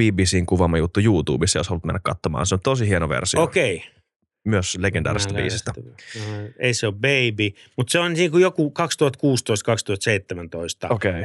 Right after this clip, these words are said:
Speaker 2: Ja se alkaa siis, niin kuin, oikeasti kellon tikityksellä. Nyt kaik-, kaikki ku-,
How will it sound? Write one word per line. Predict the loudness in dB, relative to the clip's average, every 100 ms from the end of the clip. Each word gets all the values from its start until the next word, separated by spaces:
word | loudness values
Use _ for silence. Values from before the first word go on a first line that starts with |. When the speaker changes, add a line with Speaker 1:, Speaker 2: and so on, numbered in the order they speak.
| -2
Speaker 2:
Ja |
se | 0
alkaa | 0 0 2 0
siis, | 2 -2 -2
niin | -2 -4
kuin, | -2 -2 0
oikeasti | 0 0 0 -2 -8 -10 -16 _ -4
kellon | 0 2 0 -2 -4
tikityksellä. | -6 -6 -10 -10 -6 -6 -6 -12 -16 -20 _
Nyt | -8 -2
kaik-, | 0 0 -2 _
kaikki | 0 0 -2 0 0 -2 0
ku-, | 2 4